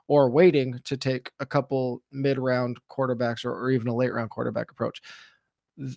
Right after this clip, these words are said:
the one constant across all the Best Ball Mania tournaments has been that a, a true late round quarterback approach, like three quarterbacks, say after round eleven or twelve, um, has been pretty abysmal. It's been really hard to succeed like that.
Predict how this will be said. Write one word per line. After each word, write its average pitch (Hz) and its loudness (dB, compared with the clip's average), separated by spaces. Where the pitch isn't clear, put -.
the 165 8
one 196 8
constant 170 4
across 143 4
all 139 4
the 135 4
Best 131 4
Ball 139 6
Mania 131 2
tournaments 127 -2
has 127 0
been 131 0
that 127 4
a, 135 2
a 147 4
true 170 6
late 143 2
round 139 0
quarterback 135 0
approach, 131 0
like 123 -2
three 147 2
quarterbacks, 135 2
say 135 2
after 131 2
round 127 0
eleven 131 2
or 113 -2
twelve, 123 -2
um, 127 6
has 131 2
been 135 4
pretty 165 6
abysmal. 120 2
It's 113 -8
been 139 -4
really 139 2
hard 127 2
to 127 -6
succeed 131 -4
like 117 -2
that. 120 -2